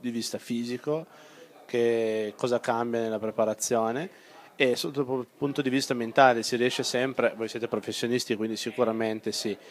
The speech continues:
però, eh, riuscite ad allenarvi con la stessa concentrazione? Cambia qualcosa anche dal punto di vista della,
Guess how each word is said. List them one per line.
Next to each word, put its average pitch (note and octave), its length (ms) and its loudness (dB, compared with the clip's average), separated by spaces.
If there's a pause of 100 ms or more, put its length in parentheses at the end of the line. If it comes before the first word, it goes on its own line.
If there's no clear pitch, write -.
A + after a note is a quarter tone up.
(220)
però, A#2+ 320 6 (160)
eh, A#2 160 4
riuscite B2 480 6
ad A#2+ 160 4
allenarvi B2+ 460 4
con B2+ 160 4
la A#2 80 4
stessa C3 340 0
concentrazione? B2 800 0
Cambia B2 280 2
qualcosa C#3 520 8
anche A#2+ 240 2
dal A2 140 4
punto A#2 260 -2
di A2 100 -4
vista A2+ 280 -2
della, G#2+ 560 0